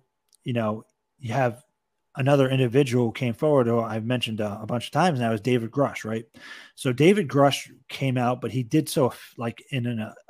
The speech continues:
through an official channel. He went to the Intelligence Community Inspector General and put an official complaint. <clears throat> Not only that he, he witnessed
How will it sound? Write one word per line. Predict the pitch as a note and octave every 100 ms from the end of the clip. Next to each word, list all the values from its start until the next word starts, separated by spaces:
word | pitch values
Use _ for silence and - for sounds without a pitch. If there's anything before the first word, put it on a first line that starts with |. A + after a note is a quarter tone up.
| - -
through | C3
an |
official | A2+ - C#3+ D#3
channel. | - C3+ A#2 A#2 A#2+ _ - - - - -
He | -
went | B2 C#3+ D#3
to | D3
the | C3 B2
Intelligence | A#2+ - D#3+ D#3 D3+ C#3
Community | C#3 C#3 C#3+ C3+ C3+
Inspector | A2 - D3 C3+ B2+
General | G#2 A#2+ F3 C#3 A2 A2 A2 _ _ _ _ _ _ _
and | C#3 A#2
put | - C3+
an | B2+ A#2+
official | A#2+ - C#3+ C3+
complaint. | A#2 A2+ - - D#3 G2 - - _ _ _
<clears throat> | - G#3+ A2
Not | B2 D#3+ F#3
only | D#3+ E3+ D#3
that | C#3 A#2+ -
he, | C3+ B2+
he | C3 B2+ A#2
witnessed | A#2+ D3 C3 A#2+ -